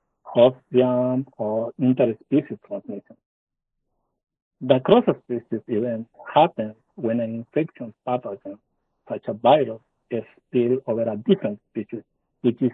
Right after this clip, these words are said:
not the reservoir host. In order for a cross-species transmission to happen, there should be a combination of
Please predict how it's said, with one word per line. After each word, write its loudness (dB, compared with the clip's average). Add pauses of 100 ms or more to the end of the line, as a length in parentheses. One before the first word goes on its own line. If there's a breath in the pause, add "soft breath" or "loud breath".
not 4
the 2
reservoir -2
host. -6 (1300 soft breath)
In 6
order 4 (340)
for -6
a -10
cross-species -6
transmission -4
to -8
happen, -4 (600)
there 6 (100)
should 0
be 0
a -4
combination -2
of -10